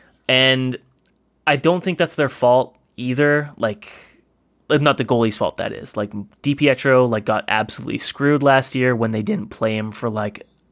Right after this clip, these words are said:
an entire year, barely even tried to get him games because they were too cheap to get a fourth goalie.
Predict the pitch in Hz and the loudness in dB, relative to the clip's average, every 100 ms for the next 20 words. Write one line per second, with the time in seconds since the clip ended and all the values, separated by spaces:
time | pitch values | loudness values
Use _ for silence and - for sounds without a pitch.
0 | _ 127 113 110 - 113 110 104 123 160 | _ -2 -2 -2 -2 0 -2 -4 -2 2
1 | 160 160 151 120 127 151 147 135 131 - | 4 4 2 0 2 4 2 0 -2 2
2 | 127 120 117 117 110 107 117 117 117 120 | 2 2 0 -2 -4 -4 0 2 0 -2
3 | 113 120 120 113 107 - 117 107 - 120 | -6 -10 -2 0 0 -4 -4 -4 -6 -8
4 | - 120 113 - 110 113 - - 107 110 | -6 -4 -6 -6 -4 -4 -4 -4 -6 -6
5 | - 117 113 - 170 170 170 160 | -6 -6 -4 -2 0 2 0 0